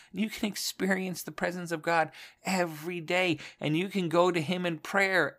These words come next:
every day. But how often do we do that? We get busy. Life gets stressful. You get busy doing things, and then you're like, "Oh, I forgot to pray today." And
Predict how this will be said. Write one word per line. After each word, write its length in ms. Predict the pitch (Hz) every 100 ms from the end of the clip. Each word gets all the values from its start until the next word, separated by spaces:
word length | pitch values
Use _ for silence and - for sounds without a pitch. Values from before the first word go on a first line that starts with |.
| -
every 560 | 180 175 170 175 185
day. 380 | 160 185 185 185
But 180 | 160 -
how 300 | 156 156 156
often 560 | 135 147 151 160 156
do 160 | 143 147
we 160 | 151 139
do 500 | - - 143 147 139
that? 640 | 135 135 139 135 135 - -
We 100 | 139
get 220 | 143 139 131 _
busy. 680 | - 127 120 127 123 131 127 - - - - - -
Life 260 | - 143 -
gets 240 | 143 -
stressful. 1120 | - - 139 123 120 - - 120 117 113 117
You 200 | 120 117
get 340 | 110 143 135 -
busy 360 | 143 135 139 135
doing 500 | 117 127 127 127 117
things, 680 | - 127 127 123 127 123 113
and 240 | 113 113
then 460 | 135 139 135 135 127
you're 220 | 117 117
like, 220 | 113 117
"Oh, 80 | 147
I 80 | 139
forgot 320 | - 135 -
to 60 |
pray 260 | - 120 120
today." 460 | 117 117 113 117
And 100 | 120